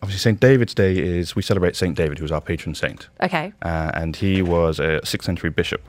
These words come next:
Speaker 1: and he died on the first of March. So when he was turned into a saint by the Pope, we, uh, started celebrating on the first of March. And the, traditionally, it was actually leeks that were used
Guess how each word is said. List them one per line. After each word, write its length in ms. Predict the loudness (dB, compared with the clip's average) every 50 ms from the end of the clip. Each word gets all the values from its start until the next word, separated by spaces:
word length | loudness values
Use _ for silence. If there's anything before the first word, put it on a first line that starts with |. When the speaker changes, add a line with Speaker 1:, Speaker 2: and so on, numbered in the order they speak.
| -20 -14 -10 -8
Speaker 1:
and 80 | -4
he 100 | -4 -2
died 320 | 0 0 2 2 2 2 0
on 80 | -2
the 60 | -2
first 260 | -2 -2 -4 -4 -4 -4
of 80 | 0
March. 460 | 2 2 0 0 -2 -10 -18 -20 -20 -20 -20 -20 _ _ _ _ _ _ _ _ _ _ _
So 300 | -4 0 0 2 2 2
when 300 | 2 2 2 2 2 0
he 220 | 0 -2 -2 -2
was 440 | -2 -2 -2 -4 -4 -6 -8 -12 -16 -20 -20 _ _ -20 _ _ _ _ _ -4
turned 260 | -2 -2 0 0 0
into 200 | -2 -2 -2 -4
a 40 | -2
saint 240 | 0 0 -2 0 -2
by 80 | -4
the 100 | -6 -4
Pope, 260 | -2 0 0 0 0 -2 -2
we, 560 | -2 0 0 0 -2 -2 -4 -4 -6 -6 -6
uh, 240 | -8 -6 -6 -6 -8
started 260 | -6 -6 -6 -4 -4
celebrating 420 | -2 -4 -2 0 -2 -2 -4 -4 -8
on 60 | -6
the 60 | -6 -4
first 200 | -4 -4 -4 -2
of 60 | -2
March. 340 | 0 0 0 -4 -6 -12 -18 -20 -20 -20 -20 -20 _ _ -2
And 320 | 0 2 4 4 2 0 0 0
the, 200 | 0 0 -2 -4 _ _ _ _ _ _ _ _ _ -4
traditionally, 400 | 0 2 2 2 2 2 2 0
it 60 | 2
was 140 | 0 -2 -2
actually 220 | -2 -4 -2 -2
leeks 320 | 2 2 2 2 2 -2 -6
that 120 | -4 -4
were 80 | -4 -6
used 360 | -6 -6 -6 -8 -10 -16